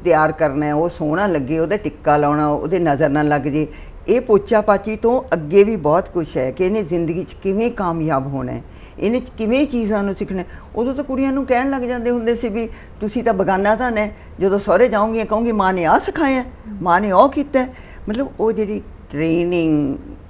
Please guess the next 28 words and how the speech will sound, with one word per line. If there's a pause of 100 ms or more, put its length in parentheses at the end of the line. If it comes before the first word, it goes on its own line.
ਲਰਨਿੰਗ, (100)
ਉਹਦੇ
ਲਈ
ਸੈਕਰੀਫਾਈਸ
ਕਰਨਾ
ਹੈ,
ਡੈਡੀਕੇਸ਼ਨ
ਹੈ। (340)
ਕਹਿੰਦੇ
ਨਹੀਂ
ਵੀ
ਮੇਰੀ
ਮਾਂ
ਕਹਿੰਦੀ
ਹੁੰਦੀ
ਸੀ
ਵੀ (300)
ਉਦੋਂ
ਤਾਂ
ਇਹ
ਹਾਲ
ਹੁੰਦਾ
ਸੀ
ਵੀ
ਜਦ
ਬੇਟੀ
ਹੋ
ਗਈ